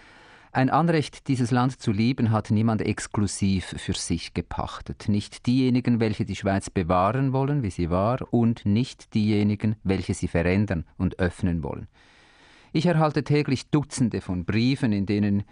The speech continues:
mir Menschen ihre Wünsche zu Straßen, zu Bahnen, Luftverkehr oder Poststellen vorlegen. Sie möchten mehr Leistungen, bessere Bedienung, mehr Ruhe, andere Linienführungen et cetera et cetera.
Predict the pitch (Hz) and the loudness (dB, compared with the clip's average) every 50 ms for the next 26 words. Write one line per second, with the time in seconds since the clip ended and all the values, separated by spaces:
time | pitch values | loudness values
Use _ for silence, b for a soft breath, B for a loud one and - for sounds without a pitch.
0 | b - 101 101 101 104 101 95 98 101 101 101 107 120 120 - 117 107 104 104 | b 0 2 2 2 2 2 2 2 2 4 4 4 2 2 2 2 2 2 2
1 | 98 98 101 98 92 b b b 98 95 110 123 131 135 127 - 123 98 - - | 2 0 0 -2 -2 b b b -2 0 2 4 4 2 2 0 -2 -4 -2 -6
2 | 104 92 - - - - 92 95 95 101 110 113 - - 95 85 - - 98 87 | -6 -6 -6 -6 -4 -2 0 2 2 2 0 0 -2 -4 -6 -6 -6 -6 -6 -6
3 | 87 - _ 113 95 90 95 101 110 113 107 101 92 87 82 98 110 127 131 - | -6 -2 _ 0 2 2 2 2 2 2 0 0 0 -2 0 0 0 0 0 -4
4 | - - - - 107 - - - 107 98 101 95 87 - - - - - 117 110 | -10 -6 -4 -4 -4 -2 -2 -2 0 0 0 -2 -4 -6 -8 -6 -2 0 0 0
5 | - - - - - - - - 107 98 95 92 90 - - 90 90 98 90 92 | -2 -6 -10 -10 -10 -6 -2 -2 0 0 0 -2 -2 -2 0 0 0 0 0 0
6 | 87 85 - 82 82 B B B B B B B B B B B B B B - | -2 -2 -2 -6 -8 B B B B B B B B B B B B B B -6
7 | - 107 104 107 110 - - - 107 104 107 107 110 104 107 101 104 117 123 - | 0 2 2 2 2 0 2 2 4 4 4 4 4 4 4 4 4 2 0 0
8 | - - 120 104 104 101 90 - 110 101 - - - 90 90 - - 98 - - | -2 0 2 2 2 2 2 0 0 -2 0 -2 -2 -2 -2 -2 -2 -4 -2 0
9 | 113 123 131 131 131 123 113 104 95 95 95 98 98 98 92 92 92 107 120 131 | 0 2 2 2 2 2 2 2 2 2 0 2 0 0 0 0 2 2 4 4
10 | 131 135 120 131 120 110 b b b b b b - 117 120 113 107 101 95 90 | 4 4 2 2 0 -2 b b b b b b -2 0 2 2 2 0 0 0
11 | 87 90 107 123 131 127 120 117 120 - - 113 117 113 107 107 104 98 92 92 | 0 0 2 2 2 2 2 0 0 0 0 0 0 0 0 0 0 0 -2 -4
12 | - - - 85 - - - - 76 - - - - - - - - | -4 -4 -4 -4 -4 -4 -6 -6 -6 -6 -8 -10 -12 -12 -14 -16 -16